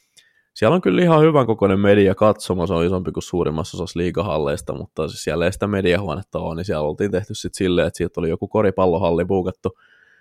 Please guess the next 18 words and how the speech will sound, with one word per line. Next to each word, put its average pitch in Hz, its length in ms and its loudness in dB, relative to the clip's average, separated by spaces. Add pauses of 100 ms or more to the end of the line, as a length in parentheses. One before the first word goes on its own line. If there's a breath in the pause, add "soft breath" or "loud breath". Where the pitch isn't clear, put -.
(480 soft breath)
tota, 80 460 0 (220)
toiselta 113 400 4
puolelta, 90 500 4
ja 82 100 2
sit 98 220 -8
oli 87 160 2
vedetty 90 320 0
semmoisen 90 400 -4
kuin 90 100 -2
suomalaisissakin 90 880 -2
koululiikuntahalleissa 80 1160 -2
on 82 60 -4
semmoiset 90 400 -8
verhot, 92 420 2
millä 87 220 -6
se 80 120 -4
jaetaan 78 460 -6
se - 80 -14